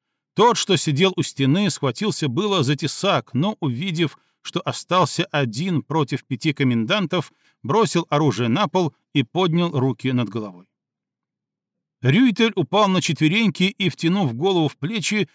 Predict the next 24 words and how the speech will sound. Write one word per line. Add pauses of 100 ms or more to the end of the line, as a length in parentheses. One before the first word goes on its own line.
(180)
пополз
за
контейнеры. (680)
Забившись
в
угол,
он
поджал
колени
к
груди, (260)
вытащил
из
кармана
пульт
управления (160)
радиодетонаторами, (220)
положил
палец
на
кнопку
и (240)
затаил
дыхание.